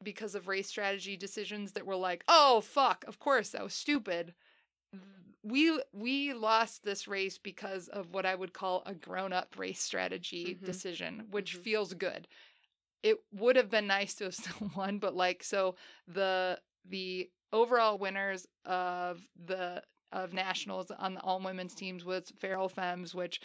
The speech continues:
Speaker 1: uh, you know, I wanna give a shout out to Feral Femmes because, like,
Speaker 2: Mm-hmm.
Speaker 1: we,
Speaker 2: Yes.
Speaker 1: I mean, God, like,
Speaker 2: Amazing.
Speaker 1: Yeah.
Speaker 2: And just the strong female nav is so fun. Like, Kit, it's just so cool to see women who are the,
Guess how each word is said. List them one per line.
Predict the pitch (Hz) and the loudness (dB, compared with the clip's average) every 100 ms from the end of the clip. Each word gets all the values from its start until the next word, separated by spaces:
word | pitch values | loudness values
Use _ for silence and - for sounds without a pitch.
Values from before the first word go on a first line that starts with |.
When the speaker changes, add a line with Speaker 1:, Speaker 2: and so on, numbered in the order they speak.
| - - - | -12 -18 -2
Speaker 1:
uh, | - - - | 0 0 -2
you | 190 196 | -8 -2
know, | 170 - | -2 -2
I | 185 | -4
wanna | 190 190 | -4 -2
give | 185 | 2
a | 185 | 2
shout | - 196 175 | 2 0 0
out | 180 | -4
to | 202 | -6
Feral | 185 185 180 | 0 0 2
Femmes | 185 180 175 | 0 -2 -4
because, | - 185 180 175 | -10 -2 -2 0
like, | 180 175 | 0 0
Speaker 2:
Mm-hmm. | 147 147 147 | -2 -10 -6
Speaker 1:
we, | 160 | 2
Speaker 2:
Yes. | 190 143 - - | 4 2 -4 -6
Speaker 1:
I | 190 | -4
mean, | 202 190 175 _ _ _ _ | -2 -4 -8 _ _ _ _
God, | 202 - - _ 190 | -8 -6 -8 _ 0
like, | 190 - - _ - | 0 -2 -12 _ -4
Speaker 2:
Amazing. | 220 233 226 185 165 | 4 6 4 2 0
Speaker 1:
Yeah. | 240 240 | 8 8
Speaker 2:
And | 185 | 8
just | 254 254 - _ _ _ | -2 -6 -10 _ _ _
the | 240 | 4
strong | 240 - - 262 262 320 | 4 -2 0 4 4 0
female | - 254 233 214 185 165 | -4 -4 0 0 -2 -6
nav | - 170 160 160 175 - _ _ _ | -8 -4 0 0 -2 -8 _ _ _
is | - 180 | -6 -4
so | - 185 180 | 0 0 0
fun. | - 175 | -4 -4
Like, | 165 - | -6 -4
Kit, | - - - | -4 -4 -4
it's | 202 - | -4 0
just | 226 - | -2 2
so | 208 | 0
cool | 170 - 202 185 196 | 0 -2 2 2 2
to | - 185 170 - | 0 2 2 -2
see | - - 196 190 190 - - _ - | -6 -6 -4 -4 -6 -8 -20 _ -4
women | 202 196 190 | -2 0 -4
who | 175 180 175 | -4 -4 -2
are | 170 170 | 2 2
the, | 175 | 2